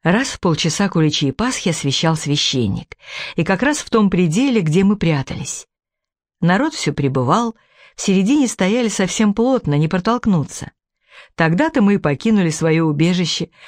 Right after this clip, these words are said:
пробрались к правому алтарю и распахнули сумки. Наше разговение тоже окропили. Впереди,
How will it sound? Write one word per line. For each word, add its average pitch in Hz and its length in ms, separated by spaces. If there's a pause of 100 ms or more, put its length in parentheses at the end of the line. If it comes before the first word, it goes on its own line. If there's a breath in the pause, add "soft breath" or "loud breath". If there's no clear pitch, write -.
(160 loud breath)
пробрались 185 560
к - 80
правому 147 380
алтарю 135 500 (260 soft breath)
и 311 60
распахнули 196 560
сумки. - 560 (1000 loud breath)
Наше 160 340
разговение 175 640
тоже 139 460
окропили. 131 680 (1160)
Впереди, 202 720